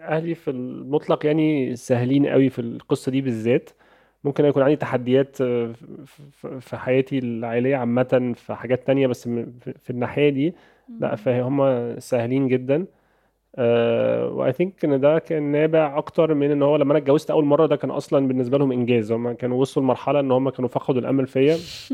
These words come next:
Speaker 2: <laughs>
Speaker 1: وكان بالنسبة لها هي مجرد إن هي عاوزة، آه، ش-، يعني كانت شايفة إن هي ليها، آه، بنت جديدة. أنا بالنسبة لي مع، مع مثلًا مامتك على سبيل المثال،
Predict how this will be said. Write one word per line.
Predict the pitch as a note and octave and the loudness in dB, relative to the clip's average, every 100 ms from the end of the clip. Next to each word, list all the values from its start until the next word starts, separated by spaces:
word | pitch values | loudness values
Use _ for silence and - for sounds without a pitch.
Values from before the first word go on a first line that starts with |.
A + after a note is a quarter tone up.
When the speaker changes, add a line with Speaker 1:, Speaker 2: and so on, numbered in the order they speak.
| A#3 | -4
Speaker 2:
<laughs> | A#3 G3 A3+ G#3 _ | -4 -6 -10 -16 _
Speaker 1:
وكان | D#3 C#3 C#3 C3+ | -6 -2 0 0
بالنسبة | C#3 C#3 B2+ | 0 0 2
لها | E3+ E3 F3+ D3+ | 2 2 -2 -2
هي | C#3 C#3 C3+ B2+ | 0 2 2 0
مجرد | D#3+ C#3 C3 D3 D#3+ E3 E3 - _ _ _ _ - | -8 -4 2 4 4 2 0 -10 _ _ _ _ -6
إن | C3+ C3 | 0 2
هي | B2+ D3 D3+ | 4 4 2
عاوزة، | C3 C#3+ D3 D3 D3+ | 4 2 2 2 2
آه، | D#3 C#3+ - C3 A#2+ A#2 A#2 A#2 A2+ A#2+ | 2 0 -4 -2 0 0 0 -4 -6 -10
ش-، | A#2+ - | -14 -6
يعني | C3+ B2 | -4 0
كانت | C3+ | -2
شايفة | - D#3+ D#3+ | 2 2 2
إن | C#3 | 0
هي | D3 D3 | 2 2
ليها، | D3 D3+ D3+ C#3+ C3+ - _ _ _ _ | 2 2 2 2 0 -10 _ _ _ _
آه، | C3 A#2+ A#2 A2+ A2+ - - - - - | -2 0 0 0 -4 -6 -8 -12 -18 -20
بنت | A#2+ A#2+ A#2+ C#3+ D3 | -18 -2 2 2 2
جديدة. | B2 A#2+ C#3 D3+ E3+ G#3 - | -6 -4 -2 2 0 -2 2
أنا | D3 | 2
بالنسبة | D#3 D#3+ C#3 E3 | 4 2 2 4
لي | F3 | 4
مع، | E3 C#3 C3+ C#3 | 4 2 0 -6
مع | C3+ C3 B2+ | -4 -2 -2
مثلًا | C3 C#3+ D#3+ C#3+ C3 A#2+ B2+ - _ | -4 -4 0 0 -2 -6 -14 -20 _
مامتك | C3 C3+ D3 - D#3 - D3 | 0 2 2 -2 -6 -10 -8
على | B2+ | -6
سبيل | A#2+ B2 C#3 | -4 -2 0
المثال، | D3 C3+ - C#3 F#3 | 0 -2 0 0 0